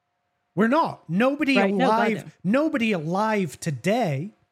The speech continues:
Speaker 1: is responsible for what happened back then. The people responsible for that are long gone.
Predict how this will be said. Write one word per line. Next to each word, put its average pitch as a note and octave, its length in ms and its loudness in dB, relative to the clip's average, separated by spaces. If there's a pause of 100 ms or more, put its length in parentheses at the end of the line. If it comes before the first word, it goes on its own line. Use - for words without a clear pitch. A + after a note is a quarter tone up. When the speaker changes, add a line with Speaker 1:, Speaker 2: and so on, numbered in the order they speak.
(240)
Speaker 1:
is F#3+ 200 0
responsible F3 760 -2
for - 120 -8
what D#3+ 240 -2
happened E3+ 400 -2
back E3+ 300 -4
then. G3 400 -2 (420)
The E3+ 80 0
people C#4 340 0
responsible F3+ 800 -2
for D#3+ 140 -6
that D#3+ 380 -2 (160)
are F#3+ 160 2
long A#3+ 300 0
gone. B2+ 260 -8